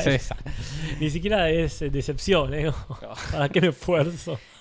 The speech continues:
Speaker 1: Y después la nota la loca de los gatos, que es la que, que estaría haciendo su primera aparición acá, que
Speaker 2: Ah.
Speaker 1: la, la saca del orto a Lisa, como, "Yo estoy loca", dice. Eh, entonces lo que se le ocurre, eh,
Speaker 2: Mm.
Speaker 1: para bajarlo de un, de un, de un ondazo a Bart,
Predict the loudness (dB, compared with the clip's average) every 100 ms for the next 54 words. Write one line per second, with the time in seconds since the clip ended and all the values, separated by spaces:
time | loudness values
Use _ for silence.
0 | -8 4 8 10 10 8 8 8 10 8
1 | 6 6 8 8 6 8 8 8 10 10
2 | 10 8 10 10 10 8 2 2 2 2
3 | 0 -2 0 6 6 6 4 2 2 4
4 | 6 6 4 0 0 -2 2 4 6 4
5 | -2 _ -8 0 2 2 -2 -4 4 6
6 | 8 10 10 10 8 6 6 4 -2 -2
7 | 0 4 6 6 4 2 -2 -2 -4 -4
8 | -6 -8 -10 -10 -10 -10 -12 -10 -10 -6
9 | -4 -4 -6 -8 -14 -16 -4 2 4 8
10 | 8 8 6 6 6 6 4 6 8 10
11 | 10 10 6 4 _ -14 -12 -10 -12 -14
12 | -18 -8 -6 -4 -4 -4 0 4 4 2
13 | 0 -2 -4 -6 -8 -8 -8 -12 -14 -20
14 | _ _ _ -4 -2 0 2 0 2 4
15 | 8 6 4